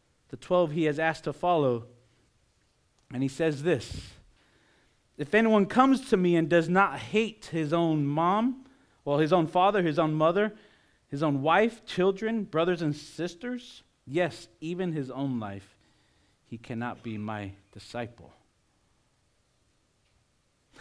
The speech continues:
Like, he has this whole large crowd of people, hundreds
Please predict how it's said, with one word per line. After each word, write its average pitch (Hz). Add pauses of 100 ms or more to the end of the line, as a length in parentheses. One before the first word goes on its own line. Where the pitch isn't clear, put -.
Like, 196
he 220
has 240
this 208
whole 247 (120)
large 240
crowd 240
of 202
people, 240
hundreds 254